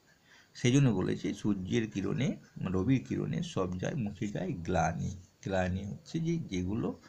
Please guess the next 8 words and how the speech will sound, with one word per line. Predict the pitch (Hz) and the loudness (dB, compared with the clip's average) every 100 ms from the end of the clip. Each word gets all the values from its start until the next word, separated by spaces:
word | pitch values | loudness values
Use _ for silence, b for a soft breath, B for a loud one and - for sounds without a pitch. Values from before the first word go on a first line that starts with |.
| B B B B B - - - | B B B B B -20 -18 -14
ভালো | - 107 101 113 | -4 2 4 4
লাগে | 98 90 90 87 | 4 4 2 0
না, | 87 82 | 0 -2
মনে | 90 110 117 | -2 0 2
একটা | 110 104 107 | 2 -2 -4
বিষাদের | 92 107 - 139 117 101 | -2 -2 4 4 4 2
অবস্থা। | 82 87 - - - - _ - - _ - - b b b b b b _ - | 0 -2 -6 -10 -10 -16 _ -20 -20 _ -20 -20 b b b b b b _ 4
মুগ, | 127 170 | 10 10